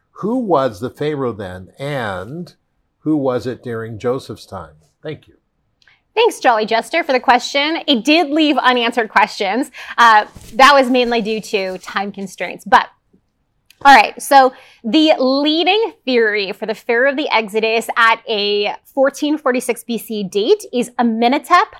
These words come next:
Speaker 2: the second. So Amenhotep the second, I cannot remember right now off the top of my head who that places as Joseph's Pharaoh, but I have a recommendation for you.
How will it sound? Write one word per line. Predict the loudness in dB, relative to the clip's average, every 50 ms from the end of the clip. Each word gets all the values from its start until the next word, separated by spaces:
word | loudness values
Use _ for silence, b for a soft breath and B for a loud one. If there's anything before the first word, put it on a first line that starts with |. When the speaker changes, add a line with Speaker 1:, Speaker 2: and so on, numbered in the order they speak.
| _ -8
Speaker 2:
the | -6 -4 -4
second. | -4 -4 -2 -4 -4 -4 -6 -14 -14 -16 -18 -20 _ b b b b
So | b 2 2
Amenhotep | 4 2 2 0 0 0 0 -2 -2 -2 -4
the | -8
second, | -6 -2 -2 -2 0 0 0 -2 -2 -4 B B B B B B
I | 6 8 8 8 6
cannot | 2 0 0 2 4 6 6 6 4 4
remember | 4 2 2 2 0 2 2 2 4
right | 6 4 4 4 4
now | 2 2 2 4 4 4 2 2 2
off | 4 2 2 2
the | 0
top | -6 -2 0 0 0 0
of | -2 -2
my | 0 0 0 0
head | -2 -2 0 0 2 2 0 -2 -2 -6 -10 -10 -6
who | -4 -2 -2 -2 -2 0 2
that | 6 6 6 6 4 0 _
places | -20 -10 -6 -4 -2 -2 -4 -4 -2 -2 -2 -2 -2 -4 -10 -6 _
as | 0 2 4 4 4 2 2 0 -4 -6 -8 -14 _ -18 -16
Joseph's | -12 -8 -4 -4 -4 -4 -2 -2 -2 -2 -2 -4 -8
Pharaoh, | -4 -2 0 4 4 4 4 4 2 -2 _ 6
but | 6 6 6 2 -8 -4 0
I | 2
have | 4
a | 4
recommendation | 4 4 4 2 0 0 0 0 0 -2 -2 -6 -8
for | -6 -6
you. | -6 -6 -6 -10